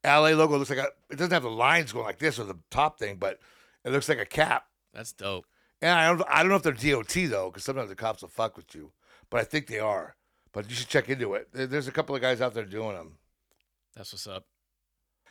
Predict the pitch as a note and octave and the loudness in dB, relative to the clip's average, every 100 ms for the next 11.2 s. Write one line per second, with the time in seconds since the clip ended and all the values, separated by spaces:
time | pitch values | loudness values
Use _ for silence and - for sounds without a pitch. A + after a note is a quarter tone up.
0 | _ - F3 E3 G3+ - E3+ C3 D3 E3 | _ 0 2 6 4 6 4 6 4 6
1 | F#3 B2+ E3+ F3 E3+ D3+ D#3+ D3+ C#3 A#2 | 6 4 6 8 6 4 2 2 0 2
2 | D3 D3+ D3 - - - C#3+ A3 G#3 D#3 | 6 6 2 -6 -20 -4 4 8 8 6
3 | C#3 A2+ - - _ - G3+ A3+ - C4 | 2 -2 -14 -16 _ 4 6 4 -2 -4
4 | - F#3+ G#3 F#3 G3+ G#3+ D3+ B2+ E3+ - | -2 -2 0 -2 2 2 4 0 0 0
5 | C3 C3 C3+ D3+ F#3+ F#3 B2 F3 D#3+ F#3 | 0 0 2 4 4 2 -4 -4 -2 0
6 | F3 F3 F3 - C#3 B2 C3+ B2+ C3+ - | 4 4 4 -4 -2 0 0 0 0 -4
7 | - - D3 D#3 F#3+ D#3 G#2 F3+ F3+ - | -20 -2 2 4 4 2 0 -2 -2 2
8 | D#3 F3 C#3 C#3+ C#3 D3+ - B2+ A2+ _ | 4 6 4 -2 2 2 0 -10 -14 _
9 | _ _ - G2+ C3 C#3 B2 C3+ G2 E2 | _ _ -12 -8 -4 -2 2 0 -2 -10
10 | _ _ - C#3+ A#3 D#3+ D#2+ - - C#3 | _ _ -2 2 2 2 -2 -6 -2 2
11 | C3+ | 2